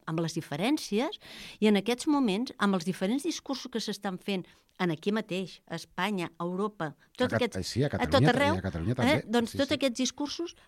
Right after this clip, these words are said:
Speaker 1: fan que una convivència que era normalitzada, que la gent podia tenir les diferències, però convivien, s'està polaritzant.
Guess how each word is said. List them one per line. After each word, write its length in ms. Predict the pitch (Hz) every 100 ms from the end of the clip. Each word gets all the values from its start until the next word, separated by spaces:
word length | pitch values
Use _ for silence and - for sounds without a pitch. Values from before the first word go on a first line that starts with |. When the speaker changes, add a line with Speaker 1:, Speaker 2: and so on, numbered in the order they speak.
| _
Speaker 1:
fan 280 | - 233 208
que 120 | 220
una 180 | 247 320
convivència 640 | 320 277 247 208 185 190
que 100 | -
era 100 | 208
normalitzada, 1080 | 202 202 190 190 180 170 147 - 202 185 151
que 100 | 156
la 80 | 156
gent 160 | 165
podia 240 | 147 165 170
tenir 200 | 170 165
les 140 | 165
diferències, 500 | 156 165 202 202 139
però 180 | - 156
convivien, 600 | - 165 160 165 220 247 - - - - -
s'està 360 | - 151 180 175
polaritzant. 640 | 285 208 139 - 180 185